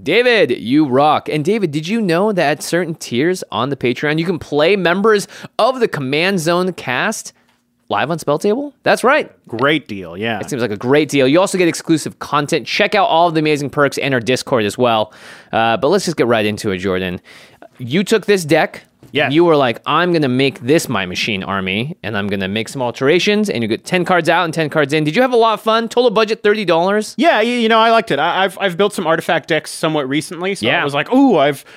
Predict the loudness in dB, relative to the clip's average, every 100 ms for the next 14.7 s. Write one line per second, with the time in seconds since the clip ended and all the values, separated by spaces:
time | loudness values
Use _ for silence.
0 | -4 -2 2 2 4 4 4 4 4 2
1 | 2 0 0 2 4 4 2 2 0 2
2 | 0 -2 -4 -2 -2 -2 -2 -2 -4 -12
3 | -6 -2 0 0 2 2 0 0 0 0
4 | 0 0 0 2 2 2 2 0 0 0
5 | 2 0 2 0 2 2 2 2 0 0
6 | 0 0 0 0 -2 -2 -10 -20 _ -6
7 | -4 -2 -2 0 0 0 -2 0 0 0
8 | 2 2 4 4 4 2 0 -2 -2 0
9 | 0 0 -4 -8 -6 -2 0 -2 -2 -4
10 | -2 0 2 2 0 2 2 0 -2 -2
11 | -2 0 0 0 2 2 2 2 2 2
12 | 2 2 0 0 -2 0 2 2 0 -6
13 | -2 2 4 2 0 0 0 2 2 4
14 | 4 4 0 0 0 0 -2